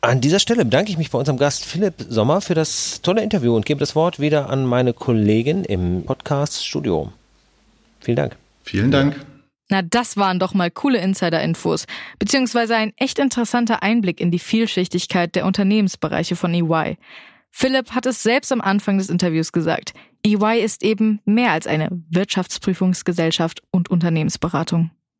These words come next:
Speaker 3: In der Planung zu dieser Episode waren wir natürlich auch mit anderen Mitarbeitern von E Y in Kontakt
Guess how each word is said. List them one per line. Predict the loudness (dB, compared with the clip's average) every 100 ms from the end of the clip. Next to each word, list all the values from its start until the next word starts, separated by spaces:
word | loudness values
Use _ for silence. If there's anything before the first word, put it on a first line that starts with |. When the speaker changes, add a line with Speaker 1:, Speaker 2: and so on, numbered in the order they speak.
| _ -2
Speaker 3:
In | 0
der | 2
Planung | 2 2 2
zu | 0 0
dieser | 0 0
Episode | 0 0 2 0 0
waren | 2 2
wir | 2
natürlich | 0 0 -2 -2 0
auch | -2 -2 -4 -4
mit | -2 0
anderen | 0 2 0 0
Mitarbeitern | 0 -2 0 -2 -2 -2
von | -2 -2
E | 0
Y | 0 0 0
in | -2
Kontakt | -2 0 -2 -2